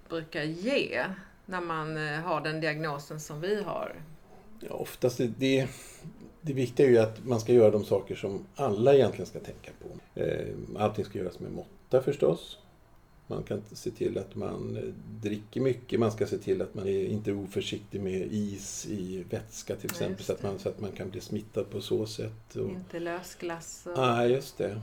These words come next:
Speaker 2: Att man, att man tänker på det. Och det, men det ska ju var och en göra som åker
Speaker 1: Mm.
Speaker 2: utomlands, oavsett diagnos eller inte diagnos.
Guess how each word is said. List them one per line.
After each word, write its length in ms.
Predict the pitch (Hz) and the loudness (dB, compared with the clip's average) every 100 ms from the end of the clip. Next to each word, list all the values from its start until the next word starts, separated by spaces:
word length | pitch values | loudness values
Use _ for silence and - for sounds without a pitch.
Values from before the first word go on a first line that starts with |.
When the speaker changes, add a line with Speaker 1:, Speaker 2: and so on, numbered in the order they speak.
| 113 | -8
Speaker 2:
Att 120 | - | -4
man, 280 | 139 127 135 | -2 -2 -2
att 120 | - | 0
man 140 | 147 | 0
tänker 460 | - 156 156 151 - | 2 2 2 0 -2
på 120 | - | 0
det. 260 | 117 98 101 | 0 2 2
Och 80 | |
det, 180 | 107 123 | 2 2
men 140 | 139 127 | 2 0
det 80 | |
ska 160 | 123 - | 2 2
ju 140 | 131 | 2
var 380 | 127 127 127 127 | 0 2 4 6
och 60 | 127 | 6
en 160 | 170 | 6
göra 280 | 165 98 85 | 6 4 2
som 160 | - 101 | -2 -6
åker 180 | - 185 | -4 0
Speaker 1:
Mm. 420 | 196 202 214 226 | 2 4 4 4
Speaker 2:
utomlands, 500 | 226 214 - 104 - - | 2 -6 -10 -10 -8 -2
oavsett 720 | 117 107 107 107 - - - - | 2 4 2 -4 -6 -18 -20 -14
diagnos 560 | 113 110 107 151 - 110 | -4 -2 0 -2 -4 -6
eller 160 | 110 | -8
inte 180 | 113 113 | -10 -8
diagnos. 440 | 143 - - - | -6 -6 -10 -16